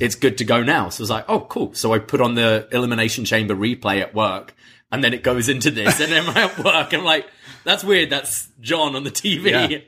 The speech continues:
Speaker 1: at my work right now."
Speaker 2: Yeah, it is weird. The,
Speaker 1: Yeah.
Speaker 2: the, the bar on Queen Street used to air Fight Network, and they'd put it on the projector, and then it would play his shows. And it'd just be his head on the giant projector in this bar, and I'd always send him, uh, <laughs> texts of his,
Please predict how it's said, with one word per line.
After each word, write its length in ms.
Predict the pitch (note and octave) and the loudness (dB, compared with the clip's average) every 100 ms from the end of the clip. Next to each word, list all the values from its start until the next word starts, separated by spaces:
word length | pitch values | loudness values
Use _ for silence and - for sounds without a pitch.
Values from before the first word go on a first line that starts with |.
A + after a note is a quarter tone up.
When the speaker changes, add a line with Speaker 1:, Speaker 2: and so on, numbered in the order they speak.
| _ - - - | _ -16 -14 -4
Speaker 1:
at 160 | D3 D3 | -2 0
my 100 | C#3+ | 2
work 280 | C3+ B2+ B2 | 2 2 0
right 160 | A2+ | -2
now." 240 | A2 G2+ F#2+ | -2 -4 -6
Speaker 2:
Yeah, 320 | F#2+ G#2 F#2 E2+ - | -6 -4 -4 -6 -6
it 100 | G#2+ | -2
is 160 | A2+ F#2+ | -2 -2
weird. 280 | F#2+ F2 - _ | -2 -4 -8 _
The, 180 | - B2 | -4 0
Speaker 1:
Yeah. 80 | B2+ G2+ | 0 0
Speaker 2:
the, 400 | G2+ B2+ A#2+ A2+ | 2 4 4 2
the 80 | A2 | 0
bar 240 | G2 A#2+ B2 | 2 4 4
on 120 | A#2 | 2
Queen 220 | G2 A2+ | 0 -4
Street 200 | - A2 F#2+ | -2 -2 -2
used 160 | G2 | -2
to 80 | F2 | -2
air 120 | F2+ | -2
Fight 240 | - G2 F2+ | 0 -2 -2
Network, 320 | F2+ E2+ - | -4 -6 -6
and 100 | F2+ | -4
they'd 200 | F2+ - | -4 -6
put 220 | - G#2+ | -6 0
it 60 | G#2+ | 2
on 100 | G2+ | 2
the 60 | F2+ | 0
projector, 600 | F#2 E2 G2 - F2 - - - - | -2 0 -2 -2 -6 -6 -16 -18 -4
and 80 | |
then 80 | G#2 | -2
it 60 | G2 | 0
would 160 | F2+ - | -2 -2
play 240 | A2+ G#2+ | 0 2
his 180 | G2 G2 | 2 -2
shows. 500 | - G2 A2 B2+ - - - - | -2 0 0 -4 -12 -20 -20 -8
And 100 | G#2 | 0
it'd 140 | A2 F#2 | 0 2
just 220 | B2 - | 0 2
be 160 | C3+ A#2+ | 2 4
his 140 | G#2+ | 4
head 320 | G#2+ A2+ F2 - | 2 0 0 -2
on 160 | A#2 | 0
the 80 | A2 | 0
giant 500 | F#2 G#2+ A#2+ B2 A#2 | 0 2 4 4 2
projector 360 | A2+ A2 G#2 A2 | 2 2 2 0
in 100 | G#2 | 0
this 140 | F#2 | -4
bar, 320 | - G2 G2+ | -6 -4 -2
and 200 | F#2+ G2+ | -4 -2
I'd 140 | G2+ G#2 | -2 -2
always 300 | G#2 G#2 - | 0 -2 -2
send 200 | G2+ G2 | -6 -6
him, 340 | F#2+ F2+ F#2 - | -10 -12 -14 -8
uh, 220 | F#2 F#2 | -6 -6
<laughs> 40 | |
texts 340 | - D3+ A#2+ - | -2 0 0 0
of 140 | A#2 | 4
his, 240 | C#3 B2+ | 4 4